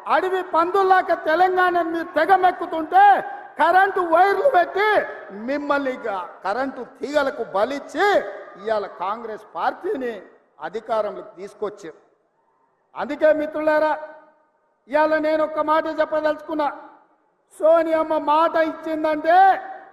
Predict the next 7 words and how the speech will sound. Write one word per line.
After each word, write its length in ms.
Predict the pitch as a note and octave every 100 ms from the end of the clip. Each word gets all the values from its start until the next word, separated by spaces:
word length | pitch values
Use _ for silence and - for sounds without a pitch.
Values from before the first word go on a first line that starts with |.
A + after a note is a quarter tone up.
| _
అది 220 | C4+ D4+ D4+
శిలాశాసనం. 1200 | D4+ E4+ E4 D#4+ - D#4+ F4 E4 E4 D#4+ - - - - _ _ -
సోనియమ్మ 560 | D#4 F4 F4 F4 E4+ E4+
గారు 300 | E4+ E4+ E4
ఏదైతే 640 | D#4 E4 F4 E4+ E4+ E4+
మాట 400 | D#4 D#4 F4 F4
ఇస్తే 800 | E4+ E4 D#4+ - F4 F#4+ F#4+